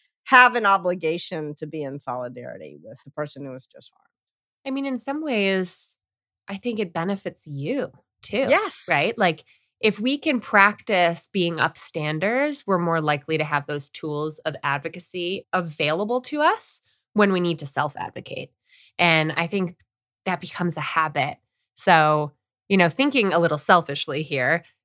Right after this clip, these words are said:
Speaker 2: being an upstander sh-, certainly sounds like the moral good to, you know, the moral right thing to do, but it's also an opportunity to make a risk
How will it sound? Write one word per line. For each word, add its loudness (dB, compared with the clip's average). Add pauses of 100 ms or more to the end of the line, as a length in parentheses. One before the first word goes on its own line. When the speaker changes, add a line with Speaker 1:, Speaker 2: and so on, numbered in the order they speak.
(100)
Speaker 2:
being 2
an 0
upstander 0
sh-, -6
certainly 2
sounds 2
like 0
the 0
moral 2
good 2
to, -4 (140)
you -2
know, 0
the -4
moral 2
right 2
thing -4
to -10
do, -6
but -2
it's -6
also 0
an 0
opportunity 0
to -2
make -2
a 0
risk -2